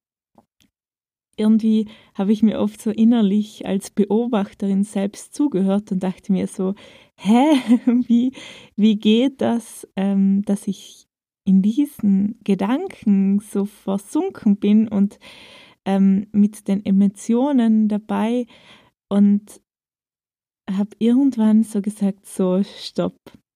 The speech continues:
Ich gehe jetzt an die frische Luft“, habe mich überwunden, bin rausgegangen, bin zum See, habe dort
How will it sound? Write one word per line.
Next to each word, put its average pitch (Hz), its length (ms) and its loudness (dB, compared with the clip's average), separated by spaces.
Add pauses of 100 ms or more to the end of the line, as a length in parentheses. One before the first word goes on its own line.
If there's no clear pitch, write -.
(220)
Ich - 180 -20
gehe 240 360 2
jetzt - 720 -2
an 185 160 0
die 190 80 -2
frische 208 420 -2
Luft“, 240 460 -4
habe 202 240 -4
mich - 380 -2 (520)
überwunden, 240 920 0
bin 208 220 0
rausgegangen, 214 1200 -2 (440)
bin 202 360 2
zum 196 260 2
See, 226 560 -4 (1040)
habe 196 180 -6
dort - 760 -10